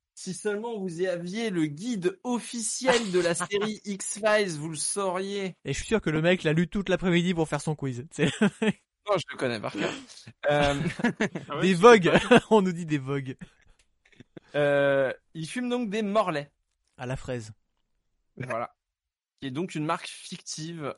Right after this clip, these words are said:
Speaker 2: Ah,
Speaker 1: créée
Speaker 2: bah,
Speaker 1: pour
Speaker 2: j'ai
Speaker 1: la
Speaker 2: demandé
Speaker 1: série,
Speaker 2: si
Speaker 1: mais
Speaker 2: c'était une
Speaker 1: qui est
Speaker 2: vraie marque.
Speaker 1: apparue
Speaker 2: Ah.
Speaker 1: dans d'autres trucs après.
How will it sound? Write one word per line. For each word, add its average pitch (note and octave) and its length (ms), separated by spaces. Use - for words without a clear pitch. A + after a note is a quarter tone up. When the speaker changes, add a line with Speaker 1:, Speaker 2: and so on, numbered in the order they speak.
Speaker 2:
Ah, C3+ 120
Speaker 1:
créée D3 120
Speaker 2:
bah, C#3+ 80
Speaker 1:
pour - 80
Speaker 2:
j'ai C#3+ 60
Speaker 1:
la - 60
Speaker 2:
demandé F#3 280
Speaker 1:
série, F3 40
Speaker 2:
si F#3+ 40
Speaker 1:
mais F#3+ 60
Speaker 2:
c'était E3+ 140
une E3+ 40
Speaker 1:
qui D#3+ 40
est - 20
Speaker 2:
vraie D#3+ 140
marque. D3+ 180
Speaker 1:
apparue F3+ 160
Speaker 2:
Ah. F3 100
Speaker 1:
dans D3 80
d'autres - 260
trucs - 320
après. B2+ 320